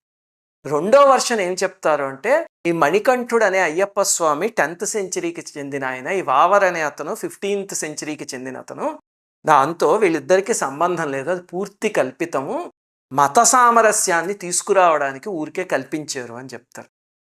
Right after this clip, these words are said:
ఈ రెండిట్లో ఏది కరెక్ట్? రెండిటికి కూడా ఆధారాలు ఉన్నాయి, రెండు తప్పే. ఏమిటి నిజం, అది కూడా చూద్దాం మనం. ఇంకా ఆఖరి ప్రశ్న,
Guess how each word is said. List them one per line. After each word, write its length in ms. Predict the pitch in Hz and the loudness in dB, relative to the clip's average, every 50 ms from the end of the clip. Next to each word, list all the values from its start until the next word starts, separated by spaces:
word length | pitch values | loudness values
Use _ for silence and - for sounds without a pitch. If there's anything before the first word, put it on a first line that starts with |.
| _ - 170 | _ -4 0
ఈ 20 | |
రెండిట్లో 500 | 175 165 143 151 185 220 233 - 233 233 | 2 2 2 0 -2 -6 -6 -4 0 0
ఏది 280 | 226 180 147 151 165 185 | 2 2 2 2 2 2
కరెక్ట్? 360 | 180 165 143 135 - - - | 0 0 0 -2 -4 -6 -6
రెండిటికి 580 | 139 - 160 151 175 196 220 247 233 247 233 240 | -2 -2 0 -2 -2 0 0 0 0 0 -2 0
కూడా 200 | - 202 208 220 | 2 4 6 6
ఆధారాలు 500 | 202 170 165 175 202 208 208 190 180 151 | 6 6 6 6 6 8 8 6 4 2
ఉన్నాయి, 260 | 131 123 117 117 - _ _ _ _ _ _ _ _ _ _ _ _ _ - | -2 -6 -12 -16 -20 _ _ _ _ _ _ _ _ _ _ _ _ _ -10
రెండు 320 | 143 156 151 143 151 156 185 | -4 -4 -2 -2 2 2 2
తప్పే. 400 | 190 - 127 - - - - - _ _ _ _ _ _ _ _ _ _ _ _ _ _ _ _ _ _ _ _ _ _ _ _ _ _ _ - 208 | 2 2 -2 -4 -4 -14 -16 -16 _ _ _ _ _ _ _ _ _ _ _ _ _ _ _ _ _ _ _ _ _ _ _ _ _ _ _ 0 4
ఏమిటి 340 | 202 220 240 247 247 240 | 6 6 6 6 4 4
నిజం, 280 | 196 165 147 135 147 143 | 4 2 4 4 4 4
అది 120 | 135 135 | 4 2
కూడా 160 | 143 160 165 - - | 0 -4 -6 -4 -4
చూద్దాం 260 | 147 127 - 135 120 | -4 -4 -4 -6 -6
మనం. 180 | 113 - - - _ _ _ _ _ _ _ _ _ - | -8 -10 -18 -20 _ _ _ _ _ _ _ _ _ -2
ఇంకా 220 | 175 175 180 180 | -2 2 4 4
ఆఖరి 580 | 139 123 123 123 135 160 196 208 - - 170 170 | 4 6 6 6 6 6 6 4 4 4 2 2
ప్రశ్న, 680 | - - 170 151 - - - 147 131 151 220 285 339 | 2 0 -4 -2 -2 -6 -8 -8 -8 -8 -6 -8 -8